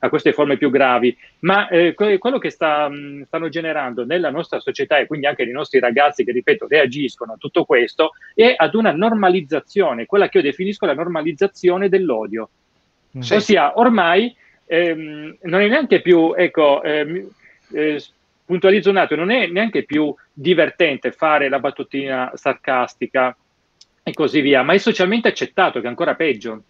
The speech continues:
Speaker 3: È sdoganato.
Speaker 1: Esatto, sdoganato, è socialmente accettato e
Speaker 3: Certo.
Speaker 1: di conseguenza noi iniziamo a normalizzare questa base e poi tutto il resto inevitabilmente viene, viene da sé.
Speaker 3: Ma,
Speaker 1: Quindi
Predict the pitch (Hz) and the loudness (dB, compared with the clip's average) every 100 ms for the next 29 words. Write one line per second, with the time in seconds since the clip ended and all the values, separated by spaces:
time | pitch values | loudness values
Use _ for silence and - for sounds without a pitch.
0 | - 135 120 175 196 208 120 98 98 _ | -14 -12 -4 -2 -2 -2 -4 -6 -16 _
1 | _ _ _ - 202 214 151 147 131 202 | _ _ _ 0 2 4 0 -4 -2 -2
2 | 226 196 120 120 160 214 - 139 156 180 | -2 -4 -6 -8 -6 -6 -6 -10 -8 -8
3 | - 151 214 214 208 180 180 226 254 285 | -8 -8 -8 -6 -2 0 0 -2 -4 -6
4 | _ _ _ _ _ _ _ _ - 196 | _ _ _ _ _ _ _ _ 4 6
5 | 196 - 160 175 202 190 233 220 254 208 | 6 0 -8 -2 -2 -2 0 0 0 -2
6 | 190 156 156 175 - 247 226 160 156 151 | 0 -2 -4 -8 -6 -4 -2 -2 -4 -4
7 | 135 170 131 - 135 - 220 151 110 101 | 0 2 2 -2 -6 -2 -2 -2 -2 -4
8 | 143 180 226 _ _ _ _ _ 190 - | -4 -4 -8 _ _ _ _ _ 0 4
9 | 214 208 139 196 180 131 131 - 196 135 | 2 2 2 2 4 2 0 0 2 2
10 | 120 117 110 110 110 180 151 160 147 147 | 0 -2 -4 -6 -8 -8 -2 0 2 2
11 | 156 175 143 151 185 185 123 113 113 107 | 2 0 0 -2 2 4 4 2 -2 -4
12 | 123 120 113 107 107 98 117 123 101 90 | -6 -4 -6 -8 -14 -8 -6 -4 -6 -6
13 | - 143 98 101 139 135 110 | 0 0 0 -2 -2 0 -2